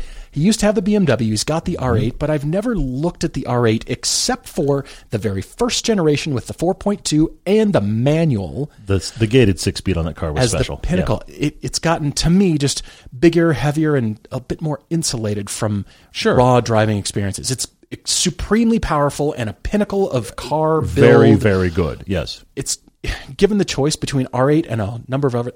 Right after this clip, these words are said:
Speaker 1: other things that I want to list for you, <laughs> the other things take precedence.
Speaker 2: That's what, what I like about this is
Speaker 1: <laughs>
Speaker 2: poor Jonathan wrote in and said, "I have a G T I and an R eight," which most of us are like, "R eight V ten, whoa.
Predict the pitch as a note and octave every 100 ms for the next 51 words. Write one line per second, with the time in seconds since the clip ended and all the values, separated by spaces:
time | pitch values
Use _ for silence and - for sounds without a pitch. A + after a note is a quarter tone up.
0 | - B2 G#2+ G3 D#3 A2+ G2+ G#2+ G#2+ B2
1 | F#3 - F#2+ F2+ D3+ - _ _ - -
2 | - - C#3 B2 - D3 - - - E3
3 | B2+ - - D#3+ F3 F3+ F#3 - A#2+ D#3+
4 | - C3+ - A#3+ - C3 E2+ - - D3+
5 | D#3 D#3 C#3 E3 D#3+ E3+ G#3 A3 B3 D#3
6 | B2+ A#2 G#2+ - F#2+ F2 - D#3 A2+ C#3+
7 | D#3 B2+ A2 G#2+ G2 G2+ F#2+ F2+ F2+ G#2+
8 | G2+ A2 A2 G2 G#2+ D#3 - A2 F#2+ F#2
9 | G2 F#2+ G2+ G2+ E2+ - G#2+ - D#3+ F#3
10 | A2+ G2 D2+ - F2 F2+ F#2+ E2 - G#2
11 | F2+ E2+ G#2